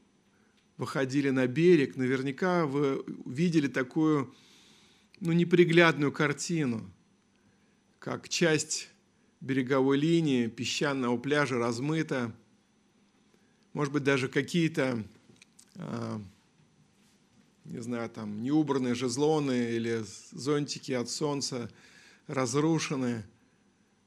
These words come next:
на берегу валяются водоросли,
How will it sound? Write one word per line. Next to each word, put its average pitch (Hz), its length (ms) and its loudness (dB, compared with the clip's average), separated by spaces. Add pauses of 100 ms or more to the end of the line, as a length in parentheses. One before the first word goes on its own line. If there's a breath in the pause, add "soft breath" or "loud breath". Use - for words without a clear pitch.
на 127 100 -4
берегу 139 400 2
валяются 127 840 4 (1800)
водоросли, 135 920 0